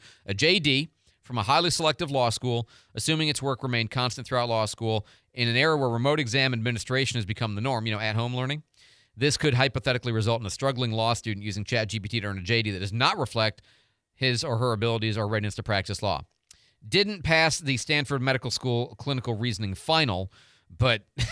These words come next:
<laughs> that's, you know, so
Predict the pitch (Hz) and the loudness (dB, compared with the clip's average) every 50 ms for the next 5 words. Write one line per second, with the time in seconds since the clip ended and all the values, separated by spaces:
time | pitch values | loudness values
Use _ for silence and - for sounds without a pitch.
0 | - - - - 285 - - - - 190 - - - - 160 - - - - - | -4 -10 -2 -2 -2 -2 -2 -2 -4 -4 -4 -4 -8 -10 -6 -4 -4 -4 -4 -4
1 | - _ _ _ _ _ _ _ _ _ _ _ _ _ _ _ _ _ _ - | -8 _ _ _ _ _ _ _ _ _ _ _ _ _ _ _ _ _ _ -18
2 | - 220 - - _ _ _ _ _ _ - - - - _ - - 196 175 175 | -12 -12 -12 -12 _ _ _ _ _ _ -20 -20 -20 -20 _ -4 0 0 2 0
3 | 160 | 0